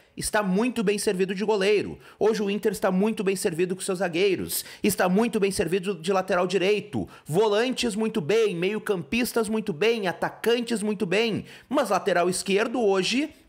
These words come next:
o Inter depende exclusivamente do René. René que comprometeu no ano passado, mas tudo bem, são coisas do futebol, o cara pode não estar num dia bom, mas neste ano também já mostrou nesta curta amostragem de Campeonato Gaúcho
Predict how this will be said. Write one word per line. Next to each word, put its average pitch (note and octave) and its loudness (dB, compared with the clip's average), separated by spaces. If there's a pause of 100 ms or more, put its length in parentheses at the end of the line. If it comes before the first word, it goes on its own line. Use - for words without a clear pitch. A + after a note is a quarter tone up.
o C4+ 4
Inter G3+ 0
depende G3+ 0 (180)
exclusivamente F#3 0
do F#3+ -4
René. A#3 0 (500)
René E3 4
que E3 -4
comprometeu D#3+ 0
no C4+ -2
ano F#3+ -2
passado, G3 -2
mas C3+ -2 (320)
tudo F3 2
bem, G#3 0
são E3+ -2
coisas D#3 0
do C#3+ -2
futebol, D3 -2
o G#3+ 0
cara F3 2
pode D#3 0
não C#3+ 0
estar C3+ -2
num C3 -6
dia C#3 0
bom, D#3+ 0 (220)
mas B3+ 0
neste B3 -2
ano B3 0
também C4 0
já A#3+ 2
mostrou E3+ 0
nesta C#3 0 (280)
curta D4+ 2
amostragem C#3 -2
de A#2+ -12
Campeonato A#2 -4
Gaúcho G#2+ 2